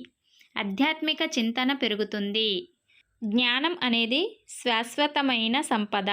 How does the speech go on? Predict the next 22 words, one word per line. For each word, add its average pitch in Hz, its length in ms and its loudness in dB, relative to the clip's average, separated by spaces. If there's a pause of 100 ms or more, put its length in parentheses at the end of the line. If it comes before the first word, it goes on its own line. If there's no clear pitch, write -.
(160)
దాని 247 340 2
సహాయంతో 254 760 0
మీరు 254 340 2 (380)
ఎల్లప్పుడూ 262 580 2
శాంతిగా 240 600 0
జీవించగలరు. 220 1000 2 (180)
ఈ 240 180 2
రోజు 247 380 4
జ్ఞానాన్ని 240 760 2
పెంపొందించుకోండి. 214 1200 0 (840)
మేషరాశి 269 800 0
వారికి 226 480 0 (100)
ఈ 262 100 2 (140)
ఐదు 233 300 0
రోజులు 233 420 2
మీ 262 200 4
జీవితంలో 247 720 0
కొన్ని 240 300 0
ముఖ్యమైన 277 600 0
మార్పులకు 233 720 0 (100)
అవకాశం 233 680 -2
ఇస్తాయి. 208 640 0